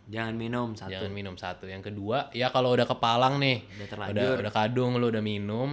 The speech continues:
Speaker 2: ya, lu tahu batas lah.
Speaker 1: Tahu batas.
Speaker 2: Seperti interaksi kita dengan manusia-manusia lain di konteks sosial,
Speaker 1: Gila.
Speaker 2: kita harus tahu batas.
Speaker 1: Kita nggak boleh crossing the lines, harus tahu diri.
Speaker 2: Nah, iya.
Speaker 1: Siap.
Speaker 2: Tapi kalau misalnya udah
Speaker 1: Kejadian nih,
Speaker 2: udah
Speaker 1: kayak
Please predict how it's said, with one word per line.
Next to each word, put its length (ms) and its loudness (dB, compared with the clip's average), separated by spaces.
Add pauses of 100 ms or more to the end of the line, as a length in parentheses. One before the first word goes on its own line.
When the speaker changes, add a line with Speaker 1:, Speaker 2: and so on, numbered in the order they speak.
(220)
Speaker 2:
ya, 140 -10
lu 80 -4
tahu 160 0
batas 420 -4
lah. 140 -10 (100)
Speaker 1:
Tahu 180 -16
batas. 460 -12
Speaker 2:
Seperti 760 -2 (880)
interaksi 440 -6
kita 240 -2
dengan 200 -2
manusia-manusia 720 -4
lain 180 0
di 80 -4
konteks 340 -6
sosial, 500 -4 (300)
Speaker 1:
Gila. 340 -18 (220)
Speaker 2:
kita 180 -6
harus 80 -4
tahu 160 -2
batas. 480 -10
Speaker 1:
Kita 80 -10
nggak 160 -8
boleh 240 -6
crossing 400 -10
the 80 -8
lines, 480 -12
harus 240 -16
tahu 160 -16
diri. 320 -12
Speaker 2:
Nah, 320 -12
iya. 260 -12
Speaker 1:
Siap. 420 -12 (300)
Speaker 2:
Tapi 220 0
kalau 320 4
misalnya 580 0
udah 720 -2 (180)
Speaker 1:
Kejadian 520 2
nih, 120 2
Speaker 2:
udah 140 4
Speaker 1:
kayak 160 2